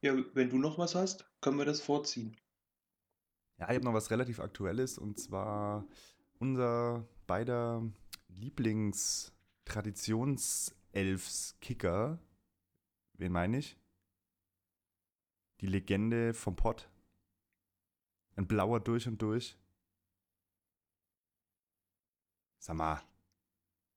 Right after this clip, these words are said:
Speaker 1: Wer ist denn unser Lieblings-
Speaker 2: Christian
Speaker 1: Traditionskicker?
Speaker 2: Mikolajczak.
Speaker 1: Ach, Christian Mikolajczak. Ja, nee, da, da muss ich dich enttäuschen, das ist nicht mein, mein Liebling.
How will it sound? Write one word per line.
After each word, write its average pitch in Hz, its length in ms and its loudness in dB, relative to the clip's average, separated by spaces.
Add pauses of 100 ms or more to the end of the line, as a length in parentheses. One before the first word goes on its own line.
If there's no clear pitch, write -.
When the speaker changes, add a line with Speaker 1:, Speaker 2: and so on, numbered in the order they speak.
(180)
Speaker 1:
Wer - 80 -18
ist - 160 -2
denn 117 80 -12
unser 110 500 -10 (300)
Lieblings- 120 640 -6 (880)
Speaker 2:
Christian 113 420 0
Speaker 1:
Traditionskicker? 113 40 2
Speaker 2:
Mikolajczak. 110 880 2 (520)
Speaker 1:
Ach, - 220 2
Christian 127 320 -2
Mikolajczak. 120 640 -6 (320)
Ja, 127 80 4
nee, 156 180 4
da, 131 180 -2
da 127 140 2
muss 147 160 2
ich 151 60 -8
dich - 100 -4
enttäuschen, 139 440 2
das 127 120 4
ist - 40 0
nicht 127 180 0
mein, 113 440 -2
mein 117 300 -6
Liebling. 113 400 -14